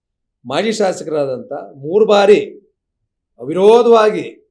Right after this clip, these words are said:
ಡಿ ಸಿ ಸಿ ಬ್ಯಾಂಕ್ಗೆ ಸತತವಾಗಿ ಮೂರು ಬಾರಿ ಆಯ್ಕೆಯಾಗಿದ್ದಂಥ ನರೇಂದ್ರ ಅವರು ಒಂದು ಅವಧಿಗೆ ಅಧ್ಯಕ್ಷರಾಗಿದ್ದಂಥವ್ರು, ಅವ್ರದ್ದು ಇವತ್ತು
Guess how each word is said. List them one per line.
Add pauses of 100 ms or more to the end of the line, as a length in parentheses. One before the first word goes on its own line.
(260)
ಡಿ
ಸಿ
ಸಿ
ಬ್ಯಾಂಕ್ಗೆ
ಸತತವಾಗಿ
ಮೂರು
ಬಾರಿ
ಆಯ್ಕೆಯಾಗಿದ್ದಂಥ (1040)
ನರೇಂದ್ರ
ಅವರು
ಒಂದು
ಅವಧಿಗೆ
ಅಧ್ಯಕ್ಷರಾಗಿದ್ದಂಥವ್ರು, (760)
ಅವ್ರದ್ದು
ಇವತ್ತು